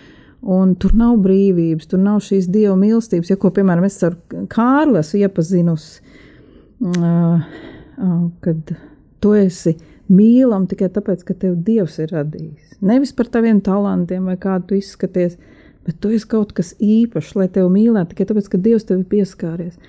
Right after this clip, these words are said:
Un šo cieņu es neredzēju teoloģijas fakultātē. Un es ar savu iekšējo to būtību to redzēju, un tad, kad man bija šis piedāvājums arī braukt uz ārzemēm,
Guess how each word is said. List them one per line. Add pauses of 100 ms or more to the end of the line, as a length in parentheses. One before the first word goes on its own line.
(240)
Un
šo
cieņu
es
neredzēju
teoloģijas
fakultātē. (800)
Un
es (100)
ar
savu
iekšējo (100)
to
būtību
to
redzēju,
un
tad,
kad
man
bija
šis
piedāvājums
arī
braukt
uz
ārzemēm,